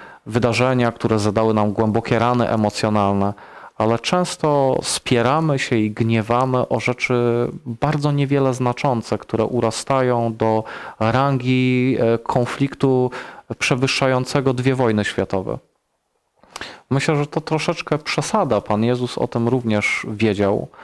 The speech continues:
dlatego powiedział: "Jeżeli chcesz być w porządku przed Twoim Bogiem, jeżeli faktycznie chcesz być prawdziwym Bożym naśladowcą,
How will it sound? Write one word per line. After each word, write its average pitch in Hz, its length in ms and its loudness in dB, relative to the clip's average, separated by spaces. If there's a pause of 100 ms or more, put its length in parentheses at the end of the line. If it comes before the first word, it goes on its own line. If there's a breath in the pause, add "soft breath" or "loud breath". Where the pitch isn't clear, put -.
(260 loud breath)
dlatego 113 600 0 (460 loud breath)
powiedział: 117 540 2 (380 loud breath)
"Jeżeli 117 720 0
chcesz - 500 -4
być 135 260 -4
w - 120 -16
porządku 147 640 -2
przed - 440 -6
Twoim 120 420 -2
Bogiem, 101 440 -2 (760)
jeżeli 117 320 0
faktycznie - 720 -4
chcesz 151 420 -2
być 143 220 -4
prawdziwym 131 840 -2
Bożym 139 400 0
naśladowcą, 113 760 -2